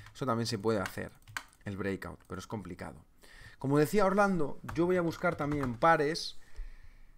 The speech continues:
que sean un poquito a lo mejor más cruzados, como pueda ser, por ejemplo, el canadiense, dólar canadiense contra el franco suizo,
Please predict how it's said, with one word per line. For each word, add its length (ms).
que 120
sean 300
un 100
poquito 280
a 40
lo 60
mejor 260
más 240
cruzados, 760
como 260
pueda 220
ser, 160
por 120
ejemplo, 380
el 140
canadiense, 920
dólar 380
canadiense 800
contra 320
el 60
franco 400
suizo, 420